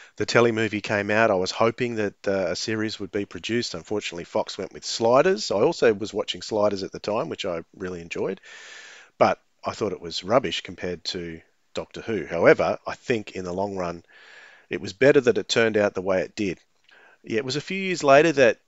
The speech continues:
Sirens of Time was released. I do remember that coming out, but I was sort of not keeping so much in touch with Doctor Who news.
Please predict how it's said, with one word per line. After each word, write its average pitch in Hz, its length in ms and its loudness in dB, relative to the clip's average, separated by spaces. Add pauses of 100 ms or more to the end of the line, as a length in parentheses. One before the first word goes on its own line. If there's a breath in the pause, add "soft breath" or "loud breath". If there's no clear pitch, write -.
Sirens 127 500 -2
of 98 120 -12
Time 123 500 -2
was 127 160 -4
released. 117 460 0
I 110 80 2
do 135 160 0
remember 123 360 4
that 110 140 4
coming 104 300 -6
out, 113 160 -2
but 110 80 0
I 104 40 0
was 104 120 -2
sort 135 180 -2
of 110 100 -6
not 117 180 -4
keeping 104 360 -8
so 120 380 0
much 110 240 -4
in 95 80 -12
touch - 260 -6
with 95 100 -10
Doctor 90 280 -8
Who 95 80 -10
news. 90 460 -12